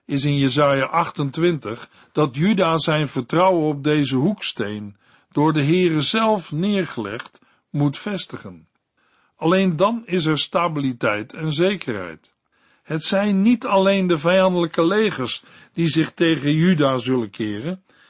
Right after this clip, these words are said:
Het is de Heere die het volk straft voor zijn ongehoorzaamheid.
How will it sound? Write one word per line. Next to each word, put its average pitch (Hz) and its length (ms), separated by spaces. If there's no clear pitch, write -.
Het 143 180
is 175 180
de 175 140
Heere 202 460
die 165 160
het 170 140
volk 202 340
straft - 640
voor 180 260
zijn 165 240
ongehoorzaamheid. 170 1200